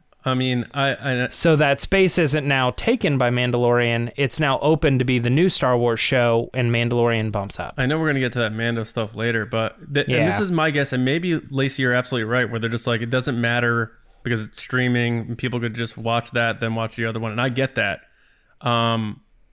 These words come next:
Speaker 1: I just think because they're, they don't have anything else, and we know what Kathleen Kennedy said about the movies, it's like, I feel like Star Wars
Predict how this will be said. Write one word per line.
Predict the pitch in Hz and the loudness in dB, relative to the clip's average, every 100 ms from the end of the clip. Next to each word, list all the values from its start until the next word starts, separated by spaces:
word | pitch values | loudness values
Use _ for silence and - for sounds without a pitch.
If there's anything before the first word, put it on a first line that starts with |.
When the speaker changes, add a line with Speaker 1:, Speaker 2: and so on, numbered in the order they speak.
| _ _ _ _ _ _ - | _ _ _ _ _ _ -2
Speaker 1:
I | 131 143 | 0 0
just | 139 | -2
think | - 135 131 | -2 -2 -2
because | 120 - 135 123 120 | -6 -2 -2 -2 -2
they're, | 127 120 | -2 0
they | 120 | 0
don't | 139 139 | 0 -2
have | 127 127 | -2 -2
anything | 143 151 165 | -2 -4 -4
else, | 165 - | -4 -4
and | 123 120 | -4 -2
we | 117 | 0
know | 120 123 | 0 0
what | 127 120 | -2 -2
Kathleen | 127 123 117 | -2 -2 -4
Kennedy | 127 123 | -4 -2
said | 127 123 | -2 -2
about | 120 113 | -2 -4
the | |
movies, | 107 117 131 143 143 | -4 -2 0 -2 -2
it's | 127 120 | -8 -4
like, | 123 117 - _ _ _ _ _ _ - | -2 -2 -6 _ _ _ _ _ _ -10
I | |
feel | - 160 | -2 -2
like | 165 | -2
Star | - 147 143 | -2 0 0
Wars | 139 139 131 120 117 | 2 2 2 0 -6